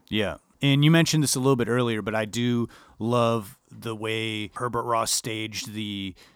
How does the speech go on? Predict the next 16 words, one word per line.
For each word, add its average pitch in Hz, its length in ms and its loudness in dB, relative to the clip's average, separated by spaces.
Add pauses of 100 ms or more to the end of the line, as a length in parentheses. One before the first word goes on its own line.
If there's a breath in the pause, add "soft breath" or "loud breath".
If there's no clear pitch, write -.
seasonal 123 540 0
changes, 101 640 -6
you 107 80 -6
know, 101 160 -8
because 98 320 -10
they, 107 200 -8
they 113 200 -6
do 117 220 -4
live 113 220 -4
in 110 100 -4
an 107 120 -4
area 104 320 -4
that 98 100 -8
has 101 260 -6
four 107 240 -10
seasons. 101 760 -6